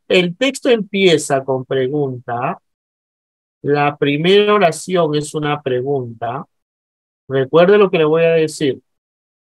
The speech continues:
Lo más importante de este texto será la respuesta de esa pregunta. Y todo lo que el autor diga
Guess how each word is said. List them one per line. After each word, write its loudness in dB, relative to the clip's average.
Lo 4
más 0
importante 0
de 0
este -2
texto -4
será 2
la 2
respuesta 0
de 0
esa -2
pregunta. -2
Y 4
todo 4
lo 6
que 0
el 4
autor 6
diga 0